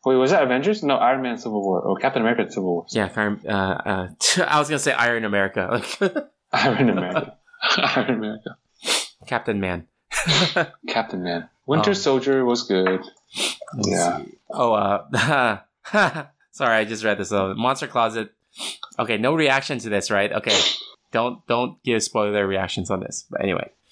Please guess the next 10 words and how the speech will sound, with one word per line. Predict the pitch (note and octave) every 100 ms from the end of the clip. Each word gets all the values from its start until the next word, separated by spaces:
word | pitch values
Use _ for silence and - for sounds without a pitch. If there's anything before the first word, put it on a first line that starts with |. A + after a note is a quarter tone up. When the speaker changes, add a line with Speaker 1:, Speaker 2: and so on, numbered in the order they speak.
| -
Speaker 1:
Okay. | A2 G2+ - _
Speaker 2:
Uh, | - G2+
Monster | G2 A#2 C#3
Closet | - B2+ B2+ A#2
says, | A#2+ G2
"Black | - A#2+ B2
Widow | A#2+ A2+
Hawkeye | G#2 G#2 G#2 G2+
spinoff." | - G#2 F#2+ - - _ _
<laughs> | A#2 - D#3 D3